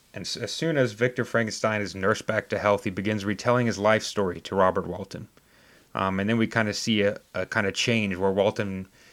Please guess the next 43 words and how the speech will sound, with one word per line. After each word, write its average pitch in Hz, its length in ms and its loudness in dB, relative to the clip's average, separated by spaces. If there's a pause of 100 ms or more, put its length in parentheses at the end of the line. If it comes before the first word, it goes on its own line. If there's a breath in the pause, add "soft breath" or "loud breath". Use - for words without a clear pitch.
(140)
becomes 120 340 -2
not 113 160 0
so 117 120 -4
much 104 180 -2
the 104 60 -10
protagonist, 98 680 -2
but 95 120 -6
he's 95 400 -4
just - 240 -8
a 98 40 -4
conduit 98 480 -4
through 90 200 -4
which, - 420 -12
through 104 180 -4
which 101 220 -4
we 98 120 -6
hear 98 120 -4
the 85 60 -6
story 95 420 -2
of 87 200 -4
Victor - 360 -8
Frankenstein's 85 720 -6
life. 80 340 -14 (1040 soft breath)
Um, 90 380 -10 (480)
and 104 160 -6
Victor 135 220 0
Frankenstein 113 880 0 (580)
tells 139 260 4
him 110 80 0
that 107 120 2
he's 98 140 -2
always 117 380 2
been 110 180 0
into 101 440 -4
science 92 420 -2
his - 100 -10
whole 98 140 0
life. 90 340 -4 (480 loud breath)
Uh, 90 300 -6
from - 320 -4
a 107 60 -4
little 117 240 2
kid, 113 500 2